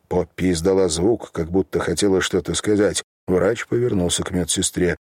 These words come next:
"Принесите лед для губ". Я больше не мог наблюдать за всем этим со стороны и шагнул к кровати, не слушая мистера Личфилда, пытавшегося меня остановить.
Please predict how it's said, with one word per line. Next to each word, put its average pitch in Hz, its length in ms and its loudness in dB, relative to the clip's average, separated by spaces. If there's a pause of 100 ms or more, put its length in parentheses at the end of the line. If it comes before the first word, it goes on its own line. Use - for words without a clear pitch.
"Принесите 117 560 2
лед 113 200 2
для 98 180 2
губ". 95 260 0 (380)
Я 139 180 4
больше 139 460 0
не 127 160 2
мог 127 340 0
наблюдать 113 680 2
за 101 160 4
всем 110 340 0
этим 104 300 0
со 92 160 0
стороны 117 520 2
и 110 60 2
шагнул 117 440 2
к - 100 -6
кровати, 120 500 2
не 107 180 2
слушая 104 460 2
мистера 101 360 0
Личфилда, 98 600 2 (300)
пытавшегося 98 680 0
меня 92 220 2
остановить. 87 600 0